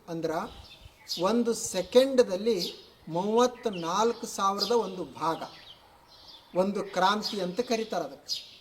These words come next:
ಅದು ಆದ ನಂತರ ಒಂದು ತ್ರುಟಿ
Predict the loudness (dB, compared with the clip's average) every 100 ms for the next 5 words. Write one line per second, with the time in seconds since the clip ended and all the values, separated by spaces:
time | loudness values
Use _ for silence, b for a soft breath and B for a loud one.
0 | -20 _ _ _ 0 4 6 6 6 0
1 | -10 -12 -12 -16 -14 0 4 6 6 6
2 | 6 6 6 4 2 0 -2 -4 -2 -4